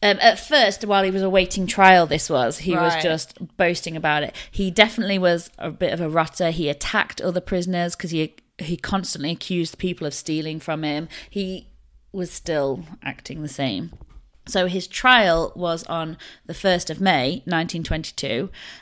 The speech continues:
Speaker 1: um, where his defense tried to say that he was, um, insane, and the prosecution just,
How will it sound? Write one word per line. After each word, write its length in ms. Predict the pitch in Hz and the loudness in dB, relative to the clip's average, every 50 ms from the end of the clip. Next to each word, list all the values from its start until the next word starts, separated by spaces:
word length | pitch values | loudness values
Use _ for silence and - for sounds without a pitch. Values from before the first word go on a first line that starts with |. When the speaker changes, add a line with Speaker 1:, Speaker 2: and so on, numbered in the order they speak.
| _ _ _ | _ _ _
Speaker 1:
um, 320 | 180 170 165 160 151 - 180 | -2 -2 -2 -2 -4 -4 -2
where 400 | 180 165 165 165 165 165 - - | -2 0 0 0 0 0 -2 -6
his 200 | - - 180 175 | -8 -10 -10 -6
defense 420 | - 180 - - 180 202 214 - | -6 -4 -2 0 0 0 0 -4
tried 320 | - - - 185 175 170 170 | -6 -2 0 0 0 0 -2
to 80 | - | -4
say 220 | - - 180 170 165 | -6 -4 -4 -4 -4
that 80 | - | -4
he 180 | 180 175 170 165 | -6 -4 -4 -4
was, 340 | 165 170 160 160 165 - - - - - - _ _ _ _ _ _ _ _ | -2 -2 -4 -4 -6 -10 -14 -16 -20 -20 -20 _ _ _ _ _ _ _ _
um, 400 | 165 156 151 147 147 147 - - - - - - _ - _ _ | 0 2 2 2 0 -2 -8 -10 -14 -18 -20 -20 _ -20 _ _
insane, 720 | 185 180 170 165 - - 127 131 139 156 185 233 240 - - - - - - - _ - | -2 -2 -2 -4 -6 -4 -2 0 0 2 2 2 0 0 -6 -14 -20 -20 -20 -20 _ -4
and 300 | 165 165 160 160 156 151 | -2 0 0 0 -2 -4
the 80 | 151 - | -6 -2
prosecution 1120 | - 196 180 180 - - - 202 196 185 - - 175 165 156 160 160 165 - - - - - | 0 0 0 0 -2 -6 -4 -2 -2 -2 0 0 0 -2 -2 -2 -4 -6 -8 -12 -14 -12 -4
just, 440 | - 180 160 - - - - - | -2 -2 -2 -2 -4 -8 -10 -10